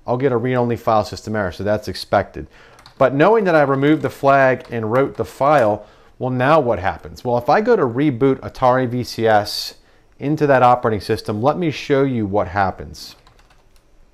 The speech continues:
And this goes back to what file systems five and six are, and we'll come back and explore that in just a second. But let me show you what happens if you tamper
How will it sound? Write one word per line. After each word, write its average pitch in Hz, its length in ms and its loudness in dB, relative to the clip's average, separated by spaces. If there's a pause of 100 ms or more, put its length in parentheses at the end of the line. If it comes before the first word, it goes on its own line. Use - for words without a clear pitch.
(720)
And 110 120 -6
this 160 160 -2
goes 175 240 2
back 135 320 4
to 135 100 -4
what 120 200 0
file 123 340 2
systems 113 520 -6
five 120 440 0
and 107 120 -4
six - 340 -6
are, 92 180 2
and 95 100 -4
we'll 98 100 -4
come 131 240 -6
back 120 240 2
and 104 100 -4
explore 117 380 -2
that 104 120 0
in 104 80 -4
just 110 220 -8
a - 40 -6
second. 104 360 -4
But 113 100 -6
let 165 100 -4
me 185 80 -4
show - 200 -4
you 151 160 2
what 123 140 -2
happens 120 420 -2
if 110 180 -8
you 101 100 -6
tamper 113 680 -6